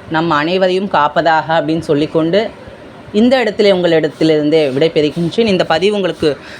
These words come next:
பயனுள்ளதாக இருக்கும் என்று நம்புகின்றேன். அடுத்த பதிவிலே உங்களை அனைவரையும் சந்திக்கும் வரை உங்களிடமிருந்து விடைபெறுகின்றேன். இந்த பதிவு பிடிச்சிருந்தா லைக் பண்ணுங்க, ஷேர் பண்ணுங்க, உங்கள் உற்றார் உறவினர்கள் அனைவரிடமும் பகிர்ந்து கொண்டு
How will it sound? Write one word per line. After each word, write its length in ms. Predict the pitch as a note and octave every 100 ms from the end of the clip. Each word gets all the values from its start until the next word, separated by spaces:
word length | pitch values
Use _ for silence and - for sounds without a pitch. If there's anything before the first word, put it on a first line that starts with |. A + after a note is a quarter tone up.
| -
பயனுள்ளதாக 720 | F#3+ F#3 A#3 B3+ A#3+ A3 F#3+ G3+
இருக்கும் 380 | F#3 F3 G3
என்று 320 | F#3+ E3 D#3 F3
நம்புகின்றேன். 680 | D3+ D#3+ E3+ E3+ F3+ A#3 B3+ - - -
அடுத்த 340 | F#3+ G3+ B3 D4
பதிவிலே 420 | C4+ A#3+ A#3+ A#3
உங்களை 240 | G#3+ G3
அனைவரையும் 520 | F3 F#3+ A#3 B3+ B3+
சந்திக்கும் 500 | A#3 A3 F#3+ G3 G3
வரை 180 | G3 F#3
உங்களிடமிருந்து 640 | F#3 F3+ F3+ E3+ E3+ D#3+ D#3
விடைபெறுகின்றேன். 840 | D#3 E3 E3 D#3+ F3 E3 A#3+ B3+ - - - -
இந்த 220 | A#3 B3+
பதிவு 400 | A3 G#3 A#3+ A3+
பிடிச்சிருந்தா 560 | G#3 G3+ G3+ F#3 F#3 G3 F#3
லைக் 160 | E3 E3
பண்ணுங்க, 300 | F#3 E3 E3+ E3
ஷேர் 180 | E3+ D3+
பண்ணுங்க, 440 | D#3+ D3+ D#3 E3 - - -
உங்கள் 160 | G3+ G3+
உற்றார் 460 | F#3+ - B3 A3+ A3+
உறவினர்கள் 580 | F#3+ F#3 F#3 F3 F3+
அனைவரிடமும் 680 | E3 D#3 E3 E3 E3 E3 F3
பகிர்ந்து 400 | D#3 C#3 E3 E3
கொண்டு 360 | E3+ E3 F#3+